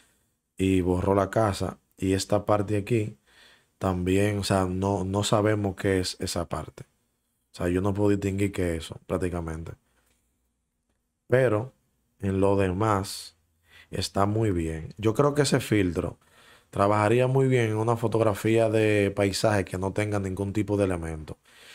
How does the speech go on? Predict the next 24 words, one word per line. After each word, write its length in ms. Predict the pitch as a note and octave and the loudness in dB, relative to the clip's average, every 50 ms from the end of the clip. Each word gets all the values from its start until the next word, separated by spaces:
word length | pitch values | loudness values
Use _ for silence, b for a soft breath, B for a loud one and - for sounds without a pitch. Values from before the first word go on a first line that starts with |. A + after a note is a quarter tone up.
| B B | B B
Que 120 | B - | B -4
simplemente 520 | F#2 G#2 G#2 G#2+ A2+ A2+ A#2 A2+ G#2+ A2 G#2+ | -4 -2 0 0 2 2 0 0 0 0 0
tenga 440 | F#2 G#2 G#2+ G#2+ A2 A2 G#2+ G2 - | 0 0 -2 0 0 0 0 0 2
paisaje, 760 | G2+ F#2+ F#2+ F#2+ - - A#2 B2+ B2+ A2+ G#2 G2+ G2+ - B B B B B B B B B B B B | 0 0 0 0 0 2 2 2 2 2 0 0 -2 -4 B B B B B B B B B B B B
pero 240 | - F#2+ F#2+ F#2+ F#2 | -4 0 0 0 0
que 100 | G2 F#2+ | -2 -2
no 160 | F#2+ G2+ G2+ | 0 0 0
tenga 400 | G2+ A2 G#2+ G#2+ G#2 A2 G#2+ G#2 | 0 0 0 2 0 0 0 2
ningún 320 | G2+ G2+ G2 F#2+ G2+ G2+ | 0 -2 -2 -2 -2 -2
tipo 280 | G2 A2 G#2 G2+ G2+ G2 | -2 -2 0 0 2 0
de 140 | F#2 F#2 - | 0 0 0
casas, 640 | - G2 G#2+ A2+ A2+ A2 G2+ - G#2 G2+ G2+ G2 - | 0 2 2 2 2 0 0 0 0 0 0 0 -2
que 80 | - F2 | -6 -6
no 140 | E2+ F2 D#2+ | -8 -6 -6
tenga 280 | F#2 F#2 F#2 F#2 F#2 | -6 -6 -4 -4 -4
personas, 800 | D#2 E2+ E2 E2 D#2+ - G2 G2+ G#2+ G#2 G2 G2 G#2 G#2 - - B B B B B B B B B B B B | -2 -4 -6 -6 -4 0 0 2 2 2 0 -2 -4 -6 -10 -16 B B B B B B B B B B B B
que 100 | - - | -8 -4
no 160 | F2 F#2+ F#2+ F#2 | -2 -2 -2 0
tenga 360 | - G#2 G2+ G2 G2 F#2+ F2+ | 0 -2 0 2 2 2 4
barcos, 600 | F#2 G2 G#2 G#2+ G#2+ G#2 G2+ G2 - G2 F#2+ F#2+ | 4 4 4 4 4 2 0 -2 0 -2 0 0
ese 100 | G2 F#2 | 0 0
tipo 260 | - G2+ F#2 F#2+ F#2 | -2 -2 -2 0 -2
de 100 | F2+ F2 | -2 -2
cosas. 380 | - - E2 E2 - - - | -4 -6 -8 -8 -10 -12 -14